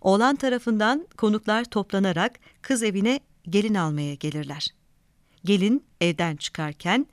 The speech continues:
erkek kardeşi ya da amcası tarafından kırmızı kuşak bağlanır. Gelin ailesiyle vedalaştıktan sonra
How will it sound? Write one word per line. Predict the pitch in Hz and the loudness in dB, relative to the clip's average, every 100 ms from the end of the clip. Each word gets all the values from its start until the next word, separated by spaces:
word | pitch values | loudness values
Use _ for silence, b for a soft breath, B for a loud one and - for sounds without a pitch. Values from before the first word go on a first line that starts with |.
| b b b | b b b
erkek | 185 175 226 233 | 0 2 -2 -4
kardeşi | - 156 139 143 - 277 302 b - | -4 -6 -6 -6 -4 -4 -6 b 2
ya | 190 | 2
da | 170 160 - | 2 -4 -4
amcası | 165 160 156 - | -4 -2 -6 -8
tarafından | - 156 151 160 160 185 262 285 | -6 -6 -6 -4 -2 0 -2 -4
kırmızı | - 175 160 151 220 | -6 -4 -2 -4 -6
kuşak | - - 147 - | -6 -6 -6 -4
bağlanır. | 156 147 143 135 - _ _ _ _ _ _ B B B B | -2 -2 -6 -8 -12 _ _ _ _ _ _ B B B B
Gelin | 196 254 330 370 - - | 0 2 2 -2 -6 -2
ailesiyle | 196 214 214 226 - 240 156 147 | 0 0 0 -2 -2 -2 -2 -2
vedalaştıktan | 160 175 175 175 175 208 - 220 226 | -2 -2 -2 -2 -4 -6 0 2 2
sonra | - 175 147 160 247 | 0 -2 -2 -2 -4